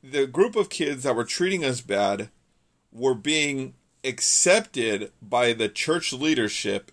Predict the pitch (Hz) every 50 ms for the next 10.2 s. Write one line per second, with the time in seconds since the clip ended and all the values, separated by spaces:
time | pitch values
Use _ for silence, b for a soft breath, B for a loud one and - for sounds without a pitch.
0 | _ - 123 127 127 127 120 120 113 110 - - - 135 151 180 208 214 202 -
1 | - - - - 135 131 120 120 117 110 - - 117 117 110 101 98 - b b
2 | b b b b b b b _ _ _ _ _ _ _ - 117 110 120 143 156
3 | 151 151 131 - - 147 - - - 120 104 95 120 170 160 - 151 135 123 117
4 | 104 - - _ _ _ - - 160 180 190 180 156 151 139 120 101 95 - _
5 | _ _ _ _ _ - 110 117 131 131 123 117 - - 113 110 110 110 98 110
6 | 107 107 - - - - 107 101 90 - - _ _ _ _ _ _ _ _ _
7 | _ _ _ - - - 147 143 139 135 135 127 - 147 156 151 151 147 143 165
8 | 170 180 185 196 196 185 - 160 156 156 156 - - 127 123 123 - - 143 143
9 | 127 - - 147 139 127 - - - 107 - - - - 160 165 175 165 135 127
10 | 107 104 101 107